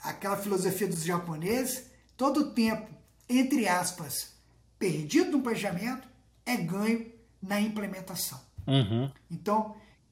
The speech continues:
Speaker 1: eu, eu poderia definir que, é, eu, eu, eu, eu sou um adepto e eu gosto, eu recomendo e eu utilizo na minha vida, em todas as esferas. Não só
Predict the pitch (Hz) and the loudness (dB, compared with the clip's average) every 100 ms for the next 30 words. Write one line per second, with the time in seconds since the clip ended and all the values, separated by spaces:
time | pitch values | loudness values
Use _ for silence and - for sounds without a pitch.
0 | - 180 214 220 - - - - 202 202 | -6 -2 0 -2 -6 -18 -16 -6 -4 -2
1 | 202 196 202 196 202 196 175 196 214 - | -2 -2 0 -2 -2 -2 -2 -2 -4 -4
2 | 220 208 170 - - _ _ _ - _ | -2 -2 -4 -6 -16 _ _ _ -20 _
3 | - - 160 160 - - _ _ _ - | -20 -14 -10 -10 -12 -18 _ _ _ -20
4 | _ - - - 370 175 190 190 220 190 | _ -14 -12 -10 -2 2 4 4 4 4
5 | 190 190 - - 247 302 170 185 - - | 4 0 -6 0 2 2 2 0 0 -4
6 | - - _ _ _ _ _ _ _ _ | -18 -20 _ _ _ _ _ _ _ _
7 | - _ - 175 196 156 175 214 294 - | -20 _ -4 2 2 4 8 10 10 4
8 | - 208 208 226 202 175 220 285 247 226 | -4 0 2 4 2 0 0 2 4 4
9 | 226 202 220 233 220 240 294 151 175 214 | 2 -2 0 0 2 2 0 -2 -4 -2
10 | 233 247 277 311 311 - 226 196 147 135 | -2 2 2 2 2 2 2 -2 -4 -8
11 | - - - - _ - 170 208 349 359 | -12 -16 -20 -20 _ -2 4 6 6 6
12 | - 202 202 - - - | 4 8 8 6 -4 -18